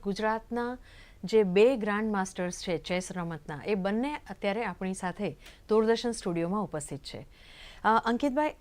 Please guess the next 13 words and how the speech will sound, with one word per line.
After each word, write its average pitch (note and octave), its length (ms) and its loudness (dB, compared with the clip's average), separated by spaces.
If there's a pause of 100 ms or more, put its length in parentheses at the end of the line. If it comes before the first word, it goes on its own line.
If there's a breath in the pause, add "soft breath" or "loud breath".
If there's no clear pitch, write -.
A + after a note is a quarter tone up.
(100)
આપને A3 300 0
સવાલ A#3+ 340 0
એ A3+ 80 4
પૂછવાનો, G#3+ 440 -2
જે G#3+ 180 2
આપણે G3+ 220 0
વાત F#3+ 240 2
કરતા G3+ 220 -2
હતા G3+ 180 -2
એના G3+ 320 0
જ G3+ 140 -4
કનેક્શનમાં, G#3+ 760 -4
કે C4+ 440 -2